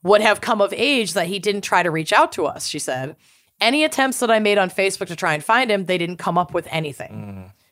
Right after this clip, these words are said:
Speaker 1: End quote. But in her worst case scenario, like, family in South Korea had maybe, like,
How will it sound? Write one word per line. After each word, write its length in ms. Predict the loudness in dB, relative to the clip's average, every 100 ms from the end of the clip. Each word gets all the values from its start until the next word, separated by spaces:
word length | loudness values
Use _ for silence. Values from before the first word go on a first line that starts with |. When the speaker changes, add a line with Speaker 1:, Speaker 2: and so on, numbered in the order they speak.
| _
Speaker 1:
End 220 | 0 0 -2
quote. 220 | -4 -6 _ _ 2
But 160 | 4
in 100 | 4 0
her 280 | 2 2
worst 300 | 4 2 2
case 180 | -2 -2
scenario, 560 | 0 2 4 4 2 2
like, 240 | -2 -6
family 480 | -2 4 4 4 2
in 100 | 0
South 300 | 2 0 0
Korea 540 | -4 -2 2 4 4
had 180 | 2 0
maybe, 300 | -2 -2 -4
like, 340 | -2 -2 -4